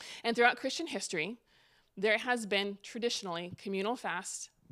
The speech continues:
and individual fast really until the modern time. Really until the modern time. John Wesley and all of his followers fasted twice a week.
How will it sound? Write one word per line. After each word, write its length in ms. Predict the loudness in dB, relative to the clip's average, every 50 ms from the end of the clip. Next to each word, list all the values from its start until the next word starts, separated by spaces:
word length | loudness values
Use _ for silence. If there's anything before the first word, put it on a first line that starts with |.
| -8 -4
and 120 | -2 -2
individual 440 | -2 -2 -2 -2 -2 -2 -4 -6 -6 -8 -10 -8
fast 420 | -6 -6 -6 -6 -8 -10 -12 -12 _ _ _ _ _ _ _ _ _ _ _ _ _ _ _ _ _ _ _ _ _ _ _ _ _ -14
really 540 | -12 -10 -8 -6 -2 0 0 2 2 2 2
until 280 | 2 0 0 0 0
the 80 | 0 0
modern 300 | 0 -2 -2 -4 -4 -8
time. 160 | -12 -14 -16 -20 -20 _ _ _ _ _ _ _ _ _ _ _ _ _ _ -4
Really 320 | 0 4 4 6 6 6
until 220 | 4 2 2 0
the 80 | 0 0
modern 240 | -2 -4 -6 -6 -6
time. 220 | -4 -4 -2 0
John 240 | 4 4 4 6 8
Wesley 400 | 8 8 8 6 2 2 2 4
and 80 | 4 4
all 100 | 4 4
of 80 | 4
his 140 | 0 -2 -2
followers 400 | 0 0 2 2 0 0 -2 0
fasted 340 | 0 0 0 -2 -4 -8 -6
twice 220 | -6 -6 -6 -6
a 40 | -6
week. 320 | -6 -6 -6 -8 -12 -20